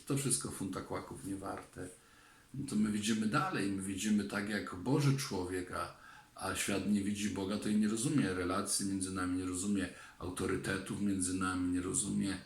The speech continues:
y, chociażby tego, że się zastanawiam, jak ktoś coś mówi, że razem rozważamy, że razem szukamy prawdy, że razem dociekamy. Dobra,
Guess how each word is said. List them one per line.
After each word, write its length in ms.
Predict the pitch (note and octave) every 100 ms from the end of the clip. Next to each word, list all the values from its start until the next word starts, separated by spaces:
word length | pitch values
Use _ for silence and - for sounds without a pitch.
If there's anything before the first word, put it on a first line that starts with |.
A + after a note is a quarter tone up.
| - - - - -
y, 60 | - F#2 F2 E2+ E2+ - - - -
chociażby 440 | - - A2 G#2+ A2+
tego, 240 | G#2+ A#2
że 60 | A2+
się 120 | G#2+
zastanawiam, 640 | - - G#2+ E3 F3 C#3+
jak 140 | G2 -
ktoś 180 | F2 -
coś 200 | F#2 F2
mówi, 280 | C#3 B2+
że 80 | F2+
razem 260 | F2 F2+ F2+
rozważamy, 680 | F2 F2+ F2+ G2+ D3+ A#2 - - - - - -
że 100 | G#2
razem 260 | G#2+ G2+
szukamy 460 | - - F#2 G2+ -
prawdy, 480 | A#2 C#3+ C#3 - F#2
że 120 | G2+
razem 320 | G2 G2 F2+ - - -
dociekamy. 1000 | F#2 G2+ - G#2 - A2 D3+ C3+ F#2 F2+ - - - - -
Dobra, 440 | A#2 C3+ A2 F2+